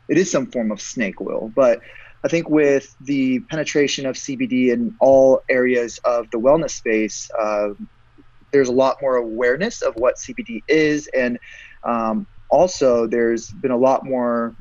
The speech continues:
um, sophisticated brands that have come in that are doing, uh, similar, that have the similar mission statement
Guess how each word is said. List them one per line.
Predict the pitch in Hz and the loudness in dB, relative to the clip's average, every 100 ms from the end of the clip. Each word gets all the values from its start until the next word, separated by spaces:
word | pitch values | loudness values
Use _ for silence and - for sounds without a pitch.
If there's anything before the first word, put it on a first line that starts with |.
| - | -16
um, | 120 110 110 107 104 104 120 _ _ - | -10 -8 -6 -6 -6 -8 -12 _ _ -18
sophisticated | - 160 160 147 151 135 113 | -6 -2 -2 -2 -2 -2 -2
brands | 139 139 143 131 | -2 0 0 0
that | 117 | 0
have | 110 | -2
come | - 123 120 | -6 -6 -4
in | 117 113 113 | -2 -4 -2
that | 113 | 2
are | 110 113 | 2 2
doing, | 117 123 117 117 - - - - - | -2 -2 -2 -4 -10 -20 -20 -10 -4
uh, | 113 104 98 71 - - - _ _ _ - | 0 0 0 -2 -4 -8 -18 _ _ _ -20
similar, | - - 196 180 156 151 139 - - | -14 -2 0 2 2 0 -6 -10 -6
that | 147 143 | 0 0
have | 139 160 127 | 0 -2 -4
the | |
similar | 131 - 117 107 | -10 -10 -8 -8
mission | 110 107 104 | -8 -10 -12
statement | - 110 98 | -10 -10 -10